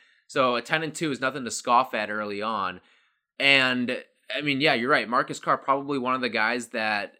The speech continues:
is super, super underrated in the conference. And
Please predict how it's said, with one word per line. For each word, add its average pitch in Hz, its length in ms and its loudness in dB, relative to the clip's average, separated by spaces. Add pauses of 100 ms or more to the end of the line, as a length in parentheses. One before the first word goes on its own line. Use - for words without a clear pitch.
(140)
is 107 460 -6
super, 123 720 -2
super 120 340 -10
underrated 120 580 -2
in 147 80 -6
the 143 60 -12
conference. 151 500 -6
And 120 140 -6